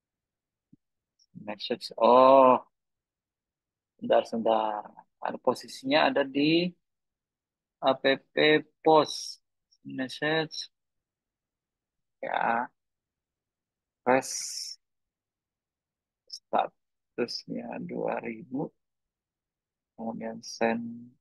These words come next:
Kayak gini dulu deh. Ini belum, teman-teman. Jadi saya harus tambahin di sini app json-nya ya. Eh,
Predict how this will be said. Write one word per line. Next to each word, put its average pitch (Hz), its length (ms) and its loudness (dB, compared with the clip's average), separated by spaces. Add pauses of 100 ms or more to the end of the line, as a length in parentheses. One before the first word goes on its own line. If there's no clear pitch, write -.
Kayak 110 220 -2
gini 107 100 -6
dulu 110 240 -2
deh. - 100 0 (1700)
Ini 175 400 6
belum, 196 400 8
teman-teman. 147 560 6
Jadi 135 240 4
saya 139 320 6
harus 139 240 0
tambahin 117 560 4
di 131 80 -4
sini 135 720 -6
app 120 160 -4
json-nya 110 720 -2
ya. 101 200 2 (1080)
Eh, 143 1200 4